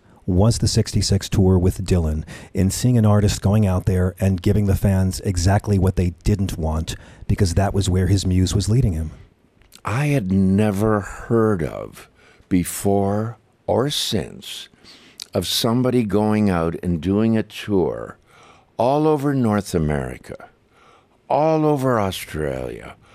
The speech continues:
Speaker 2: all over Europe, and people booing and throwing stuff at you every night. And we're just going along. And, you know, and I've said this before, that usually in a case like this,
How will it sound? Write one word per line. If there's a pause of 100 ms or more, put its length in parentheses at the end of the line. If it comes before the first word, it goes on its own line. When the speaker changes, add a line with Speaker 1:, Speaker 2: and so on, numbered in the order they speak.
(240)
Speaker 2:
all
over
Europe, (380)
and
people
booing
and
throwing
stuff
at
you (100)
every
night. (680)
And
we're
just
going
along. (300)
And,
you
know,
and
I've
said
this
before,
that
usually
in
a
case
like
this,